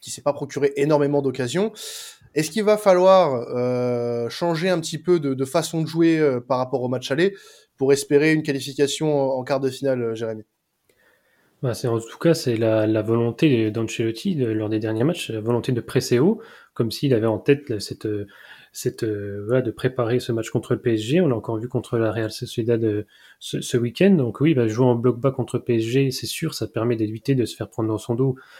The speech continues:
Speaker 2: euh, notamment avec les, les Mbappé, les Neymar et Messi. Mais après, il faut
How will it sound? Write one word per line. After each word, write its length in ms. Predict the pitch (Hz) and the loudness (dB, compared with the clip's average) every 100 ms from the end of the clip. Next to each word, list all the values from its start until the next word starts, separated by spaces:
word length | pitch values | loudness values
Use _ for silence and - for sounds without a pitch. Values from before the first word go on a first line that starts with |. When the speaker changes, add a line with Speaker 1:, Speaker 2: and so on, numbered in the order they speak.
| - _ - | -20 _ -18
Speaker 2:
euh, 80 | - | -10
notamment 400 | - - 104 117 | -8 -4 -2 -2
avec 100 | - | -2
les, 260 | 107 101 104 | -4 -2 -4
les 200 | 104 104 | -4 -4
Mbappé, 360 | 107 104 127 | -4 -2 -2
les 120 | 117 | 0
Neymar 500 | 107 107 113 117 110 | -2 -2 0 -2 -2
et 140 | 107 107 | -2 -2
Messi. 420 | 107 - 202 208 - - - - | -4 -2 -4 -4 -10 -20 -16 -4
Mais 260 | 110 117 110 | 0 2 2
après, 220 | - 165 | 2 2
il 60 | |
faut 100 | 123 | 0